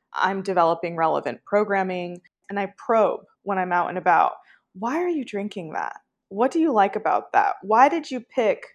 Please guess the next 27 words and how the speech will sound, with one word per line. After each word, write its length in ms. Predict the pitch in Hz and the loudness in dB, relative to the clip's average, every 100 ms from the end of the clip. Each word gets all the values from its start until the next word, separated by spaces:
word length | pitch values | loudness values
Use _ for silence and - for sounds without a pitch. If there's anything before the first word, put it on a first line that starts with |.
| _ - | _ 2
X 560 | 214 220 - - - - | 2 2 -8 -16 -14 -10
instead 380 | 196 190 202 185 | -10 -4 0 0
of 120 | 165 | 0
Y?" 560 | 185 180 175 - 190 _ _ - | 2 4 4 2 -2 _ _ -6
That's 140 | 208 | 4
actually 280 | 262 262 269 | 4 4 0
how 160 | 233 196 | 4 4
I, 320 | 175 160 - - _ 180 | 4 0 -6 -12 _ -4
I 160 | 190 | -4
met 340 | 185 185 185 180 | -4 -2 -4 -4
my 100 | 175 | -8
current 360 | - 196 - - | -4 -4 -4 -2
partner. 600 | 214 277 226 - - - _ _ | 0 0 -2 -8 -10 -16 _ _
He 340 | - 226 220 | -14 -6 -4
was 540 | 214 196 185 180 - - _ - | 0 0 -2 -4 -14 -20 _ 0
at 140 | 196 226 | 2 4
a 40 | |
bar 520 | 208 185 185 180 180 - | 6 6 6 4 0 -4
and 120 | 170 | -12
he 120 | 180 | -8
had 120 | 170 - | -8 -4
ordered 640 | 196 202 208 196 190 185 - _ - | -2 0 0 -2 -2 -4 -10 _ -2
Casamigos, 800 | 226 226 233 202 185 185 180 180 | 2 2 0 -4 0 2 2 -2
which 120 | 175 | -10
is 100 | 175 | -10
a 60 | |
high-end 720 | 170 196 185 175 170 165 175 | -2 0 0 -2 -6 -8 -12